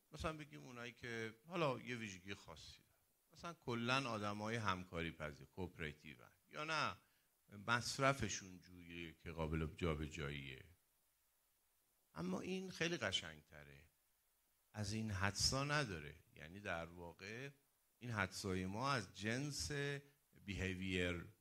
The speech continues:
بیسد هستن، بیهیویر دریونن. اما ما اینجا نمیایم بگیم طرف فلانه و بهمانه، اصلاً نمی‌دونیم طرف کیه. الگوی رفتار مصرفیشو داریم و میایم با تحلیل اون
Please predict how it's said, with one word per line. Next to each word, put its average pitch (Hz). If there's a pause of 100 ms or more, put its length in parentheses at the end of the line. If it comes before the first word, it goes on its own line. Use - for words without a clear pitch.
(260)
بیسد 104
هستن، 69
بیهیویر 78
دریونن. 80 (120)
اما 151 (540)
ما 135
اینجا 175
نمیایم 190
بگیم 98
طرف 87
فلانه 87
و 80
بهمانه، 78
اصلاً 156
نمی‌دونیم 170
طرف 71
کیه. 71 (1040)
الگوی 156
رفتار 127
مصرفیشو 85
داریم 147 (2000)
و 113
میایم 117
با 92
تحلیل 110
اون 196